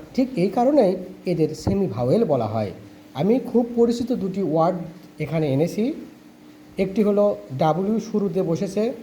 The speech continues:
এটি ওয়াল্ট, এটি এখানে কনসোন্যান্ট, এবং লো, এখানে ডাব্লিউ শেষে বসেছে, সুতরাং এটি ভাওয়েল। এখানে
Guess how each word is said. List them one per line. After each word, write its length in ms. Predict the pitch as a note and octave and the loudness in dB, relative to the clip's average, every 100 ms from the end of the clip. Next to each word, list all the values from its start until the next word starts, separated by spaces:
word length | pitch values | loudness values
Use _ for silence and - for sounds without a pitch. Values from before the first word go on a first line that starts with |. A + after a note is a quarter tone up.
| - - - - - - | -16 -20 -20 -20 -10 -4
এটি 140 | D#3 G3 D#3+ | 0 0 2
ওয়াল্ট, 360 | D#3+ D#3+ A3+ - - - - - | 4 4 4 -2 -12 -20 -16 -8
এটি 160 | D3+ F3+ D#3+ | -4 -2 -2
এখানে 260 | D#3+ D3+ C#3+ C#3 - - - - - - - | -2 0 0 -2 -6 -18 -20 -20 -20 -20 -2
কনসোন্যান্ট, 520 | D3+ D#3+ A3+ B3 C#4 - - - - - E3+ | 0 2 2 2 0 -4 -14 -20 -20 -8 -2
এবং 120 | D#3+ D#3+ D#3 | 2 2 4
লো, 100 | E3+ A2+ C#3 | 2 2 -4
এখানে 200 | C#3 E3+ D#3 | -2 0 2
ডাব্লিউ 300 | D#3 E3+ B3+ D#4+ - | 0 2 -2 -2 -4
শেষে 220 | D#3 G3+ | -2 -2
বসেছে, 300 | F3+ F3+ F3+ B3+ - - - - | -2 -4 -2 -4 -4 -12 -20 -12
সুতরাং 300 | - D3+ F#3 E3+ | -4 2 2 2
এটি 140 | C#3 C4 - - - A2+ | 0 -2 -4 -10 -10 0
ভাওয়েল। 300 | C#3 A2 E2 - - - - - | 2 2 -2 -12 -20 -20 -12 -6
এখানে 240 | F3 A3 | -2 2